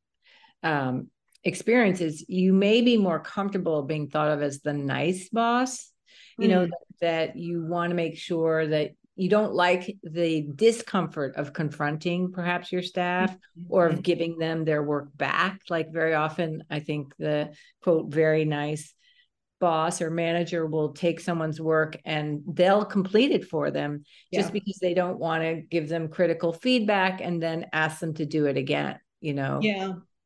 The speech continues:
Speaker 1: So you really have to look at your own, I, I agree with you a hundred percent, Kathy, to look at what is, what are the motives here?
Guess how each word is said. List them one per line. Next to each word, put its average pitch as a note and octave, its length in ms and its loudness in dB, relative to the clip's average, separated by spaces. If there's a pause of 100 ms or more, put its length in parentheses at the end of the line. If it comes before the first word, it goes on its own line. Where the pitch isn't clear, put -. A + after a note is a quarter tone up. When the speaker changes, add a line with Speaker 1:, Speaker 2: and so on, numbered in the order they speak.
(100)
Speaker 1:
So - 140 0
you G3 140 2
really B3 260 8
have B3 160 2
to G#3+ 40 2
look G3 240 2
at F3+ 140 0
your D#3+ 260 -4
own, F#3 640 2
I, D#3+ 240 -2
I F3 100 2
agree F3+ 340 2
with F#3 260 -4
you E3+ 80 0
a E3 40 -2
hundred F3+ 180 -2
percent, E3 360 -4
Kathy, D3 260 -2
to E3 180 -6
look F#3 240 0
at G3 100 2
what F#3+ 240 4
is, B3+ 220 4
what G#3+ 200 0
are C4+ 60 8
the D4 120 2
motives F#3 760 2
here? - 420 -12